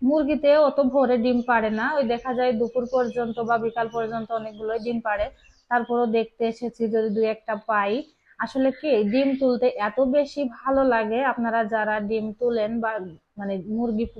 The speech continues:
পালেন তারা তো বুঝবেনই, মানে অনেক বেশি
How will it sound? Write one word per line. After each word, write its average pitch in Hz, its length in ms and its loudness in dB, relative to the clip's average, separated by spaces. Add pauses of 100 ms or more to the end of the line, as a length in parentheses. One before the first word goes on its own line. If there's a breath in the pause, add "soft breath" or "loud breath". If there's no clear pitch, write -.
(120)
পালেন 208 360 0
তারা 208 240 -2
তো 208 140 -14
বুঝবেনই, 220 640 -4 (460 soft breath)
মানে 220 140 -8
অনেক 269 380 0
বেশি 285 220 0